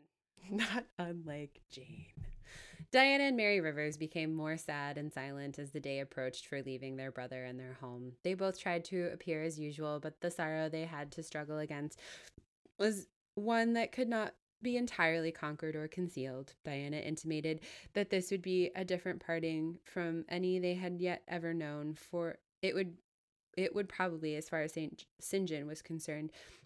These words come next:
be a parting for years. It might be a parting for life. "He will sacrifice all to his long-framed resolve," she said. "Natural affection and feelings more potent still.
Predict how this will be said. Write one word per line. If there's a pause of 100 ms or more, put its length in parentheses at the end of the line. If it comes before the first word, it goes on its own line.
(100)
be
a
parting
for
years. (320)
It
might
be (220)
a
parting
for
life. (540)
"He
will
sacrifice
all
to
his
long-framed
resolve,"
she
said.
"Natural
affection
and
feelings
more
potent
still.